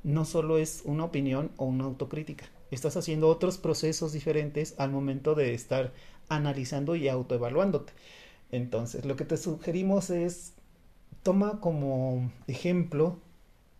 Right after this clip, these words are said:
que esa, que alguna de esas autocríticas negativas o todas las autocríticas negativas pueden carecer de valor o no,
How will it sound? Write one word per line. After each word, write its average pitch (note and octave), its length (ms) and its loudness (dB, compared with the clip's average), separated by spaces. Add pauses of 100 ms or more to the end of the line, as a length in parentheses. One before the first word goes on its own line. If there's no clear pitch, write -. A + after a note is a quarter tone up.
(140)
que E3+ 140 4
esa, G#3+ 280 2 (120)
que E3 100 2
alguna G3+ 360 4
de F3 80 2
esas E3+ 220 0
autocríticas C3+ 760 -2
negativas A#2+ 540 -4
o B2 120 0
todas G3+ 340 4
las C#3 160 -2
autocríticas B2+ 680 -6
negativas C3 560 -6 (640)
pueden A3 220 4
carecer F3 340 0
de F#3 80 0
valor E3+ 260 2 (1200)
o E3 100 4
no, E3 80 2